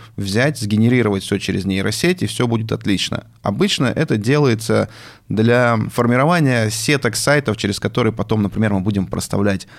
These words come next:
ссылки, или для проведения экспериментов. Но если мы говорим о сайте, который представляет бизнес клиента,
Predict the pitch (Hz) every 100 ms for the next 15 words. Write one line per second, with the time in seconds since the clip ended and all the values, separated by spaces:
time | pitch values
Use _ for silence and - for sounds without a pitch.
0 | - - - 123 110 107 90 - - -
1 | - - 131 127 101 113 123 123 110 110
2 | 107 127 120 113 101 113 110 - 113 110
3 | 98 - - - - 104 113 104 - 101
4 | 95 101 101 95 - 92 - 110 104 -
5 | 85 - - - 98 104 98 92 92 -
6 | 98 92 95 139 202 156 - 131 127 117
7 | 113 113